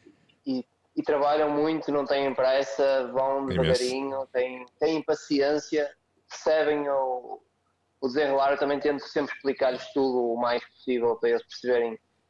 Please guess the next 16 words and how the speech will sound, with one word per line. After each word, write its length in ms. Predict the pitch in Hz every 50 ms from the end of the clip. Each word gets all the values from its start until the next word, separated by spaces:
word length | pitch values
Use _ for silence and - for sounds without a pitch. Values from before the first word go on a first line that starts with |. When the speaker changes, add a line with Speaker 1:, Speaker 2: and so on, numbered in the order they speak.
| _ _ -
Speaker 1:
por 120 | 156 156
onde 140 | 151 151 151
é 40 | 143
que 140 | - 127
vamos, 500 | 127 135 135 135 143 147 147 147 143 - -
qual 220 | - - 151 147
é 60 | 151
o 100 | 156 151
objetivo 460 | 143 135 131 135 135 135 - 147 135 127
daquilo 260 | 127 127 - 135 123
que 60 | -
estamos 260 | - 147 131 131 120 123
a 60 | 120
fazer, 600 | - - 113 - 120 120 123 127 135 135 147 - - - - -
o 100 | - 123
porquê 380 | _ - 151 - _ - 151